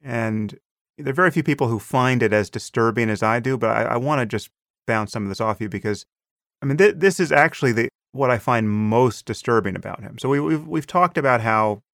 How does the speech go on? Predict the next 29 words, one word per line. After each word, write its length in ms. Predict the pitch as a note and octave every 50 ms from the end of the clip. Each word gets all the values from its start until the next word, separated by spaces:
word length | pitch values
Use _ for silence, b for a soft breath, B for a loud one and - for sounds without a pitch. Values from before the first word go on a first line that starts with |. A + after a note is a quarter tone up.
| _ _ _ _ _
all 260 | - A2+ A2+ A2 A2 A2
politicians 640 | - - A2+ G#2+ G#2+ - - A2 - - G#2 F#2+ -
lie 420 | G#2 G2+ G2 G2 G2 G2 F#2+ F#2+
and 340 | F#2+ G2+ F#2+ F#2 F#2 F2+ E2+
how, 320 | F#2+ F#2+ F#2+ F#2 F#2 F2+ - _ _ _ _ _ _ _ _
and 100 | - A#2+
I 40 | B2
actually 300 | B2+ B2+ B2 - - -
think 220 | - C3+ A#2 G#2
that 160 | - G#2+ - - _ _ _ _ _
they 100 | - A2+
should 200 | G#2+ - A#2+ -
pay 300 | - - B2 A#2+ A#2 A2
much 240 | G#2+ A2 G#2+ - -
more 100 | A2+ G2+
of 60 | F2+
a 40 | F#2
price 460 | - - - - B2+ A#2 A2 G2+ -
for 160 | - - G#2
this 220 | F2+ G2 F#2+ - -
than 160 | A2 G2+ F#2+
they 100 | F#2 F#2
do, 440 | F2+ - - D#3+ C3+ G#2+ F#2+ F#2 F2 -
but 180 | A2+ G#2+ - - _ _ _ _ _ _ _ _ _ -
there's 100 | D3+ -
something 300 | - A#3+ D#4+ E4 E4+ D#4
about 300 | A#3 F#3 D#3 B2+ B2 -
Trump's 680 | - - - - - D3+ D3+ D#3 D#3 D#3 C#3 - - -
lies 840 | B2 A2+ G#2+ G#2+ G#2+ G#2+ G2+ F2+ F2 F2 F#2 - G#2+ A2 - -